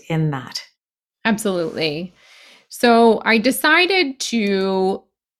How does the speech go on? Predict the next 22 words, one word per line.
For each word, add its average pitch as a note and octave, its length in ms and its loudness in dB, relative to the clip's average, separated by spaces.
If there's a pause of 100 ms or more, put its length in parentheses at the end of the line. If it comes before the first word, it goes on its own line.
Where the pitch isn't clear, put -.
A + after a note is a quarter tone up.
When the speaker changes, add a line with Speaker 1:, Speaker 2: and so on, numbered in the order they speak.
Speaker 2:
become A3 340 0
a G#3+ 80 4
professional G3 680 -2
organizer D3+ 1400 0 (160)
in E3+ 500 -4 (100)
twenty G3+ 420 2
eighteen, G#3 800 0 (180)
and F#3 360 -2
I G3+ 180 2
actually A#3 440 0
started G3+ 580 0
by D#3+ 260 0
taking F3 500 -8
napo E3 280 -2
University D3+ 640 -8
classes B3 920 4
and F3+ 220 -2
working E3+ 400 -2
at D#3+ 120 -4
the F3+ 80 -2
Container G#3+ 800 0
Store E3 880 2